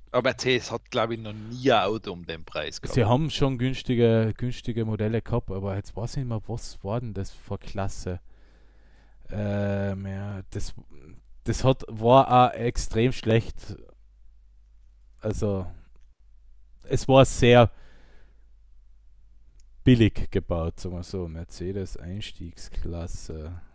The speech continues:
Speaker 2: Warte mal. Das war aber nicht die A-Klasse, sondern, oh Mann, ein bisschen rauszoomen,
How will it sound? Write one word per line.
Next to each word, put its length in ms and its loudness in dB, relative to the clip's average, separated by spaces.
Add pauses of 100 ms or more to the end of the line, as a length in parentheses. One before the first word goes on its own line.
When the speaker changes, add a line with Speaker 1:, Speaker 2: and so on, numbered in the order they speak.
Speaker 2:
Warte 260 -14
mal. 220 -12 (320)
Das 200 -6
war 140 2
aber 120 2
nicht 300 0
die 120 0
A-Klasse, 800 2 (1400)
sondern, 920 -2 (2750)
oh 260 -10
Mann, 300 -12 (360)
ein 80 -16
bisschen 240 -14
rauszoomen, 640 -10